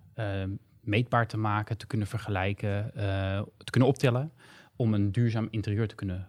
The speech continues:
bepalen. Ehm, ontstaan vanuit de behoefte dat er voor de interieursector eigenlijk nog geen manier was om objectief te kunnen bepalen: als ik nou een interieur ga inrichten,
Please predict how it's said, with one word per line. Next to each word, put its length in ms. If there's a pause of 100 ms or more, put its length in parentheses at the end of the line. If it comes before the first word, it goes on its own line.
(100)
bepalen. 520 (580)
Ehm, 640 (160)
ontstaan 640
vanuit 320
de 60
behoefte 720
dat 400
er 200
voor 360
de 160
interieursector 880
eigenlijk 320
nog 80
geen 200
manier 400
was 440
om 260
objectief 720
te 100
kunnen 200
bepalen: 320
als 140
ik 80
nou 240
een 200
interieur 320
ga 100
inrichten, 640